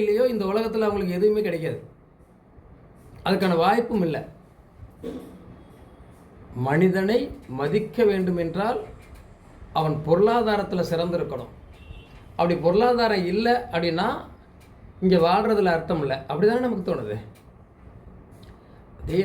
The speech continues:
நேரத்துல அருளும் பொருளும் நம்மோடு ஒன்றி இருக்க வேண்டும் என்று சொன்னால், நாம் பொதுவாக ஜாதகம் பார்க்கிற போது சொல்வது, இரண்டாம் இடம் என்பது தனஸ்தானம், பதினோராம் இடம் என்பது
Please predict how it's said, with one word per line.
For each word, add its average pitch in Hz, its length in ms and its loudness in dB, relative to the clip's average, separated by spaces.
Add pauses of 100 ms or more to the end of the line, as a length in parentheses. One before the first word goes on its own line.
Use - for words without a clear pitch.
நேரத்துல 139 340 -4 (1200)
அருளும் 214 400 2 (140)
பொருளும் 185 400 2 (160)
நம்மோடு 180 420 2 (140)
ஒன்றி 196 200 -2 (100)
இருக்க 180 180 -4 (100)
வேண்டும் 139 260 -4
என்று 117 220 -8
சொன்னால், 120 400 -8 (1800)
நாம் 165 260 2
பொதுவாக 226 540 4
ஜாதகம் 185 400 0
பார்க்கிற 160 340 -2
போது 165 220 0
சொல்வது, 135 340 -6 (2500)
இரண்டாம் 185 400 4
இடம் 156 220 -2
என்பது 139 200 -4 (120)
தனஸ்தானம், 120 580 -12 (1400)
பதினோராம் 202 480 2
இடம் 160 200 -2
என்பது 143 180 -4